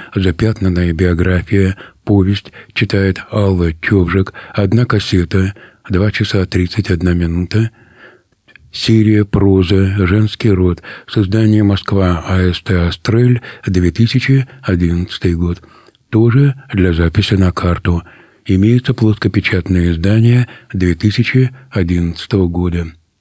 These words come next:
Тургенев Иван Сергеевич. «Вешние воды». Повесть. Двенадцать плюс. Поэтичная повесть о могуществе любви, о силе и красоте первого чувства, о трагедии человека,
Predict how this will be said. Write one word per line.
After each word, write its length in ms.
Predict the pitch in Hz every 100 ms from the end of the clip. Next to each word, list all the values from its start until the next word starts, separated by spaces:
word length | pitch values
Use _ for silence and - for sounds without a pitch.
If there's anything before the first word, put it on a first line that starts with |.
| _ _ _ _ _ _ _ _ _ _ _ -
Тургенев 640 | 135 113 117 113 113 -
Иван 260 | 95 92 101
Сергеевич. 640 | 107 87 95 95 92 - 101
«Вешние 580 | 90 127 - 127 113
воды». 460 | 90 95 92 92 87 - - _ _
Повесть. 480 | - 98 90 87 - _ _ -
Двенадцать 640 | 95 92 92 98 - 98
плюс. 380 | - 87 85 - - - - - _ _ _ -
Поэтичная 640 | 107 101 107 104 110 101
повесть 420 | 95 101 98 -
о 60 | 95
могуществе 580 | 92 87 95 101 - 95
любви, 460 | 92 85 113 107 - - -
о 160 | 95
силе 340 | - 104 101 101
и 40 |
красоте 560 | - 95 - 90 104 95
первого 440 | - 98 95 95
чувства, 560 | - 113 - - 90 87 - -
о 100 | 101
трагедии 600 | 90 98 92 101 90 95
человека, 680 | - 101 90 110 107 95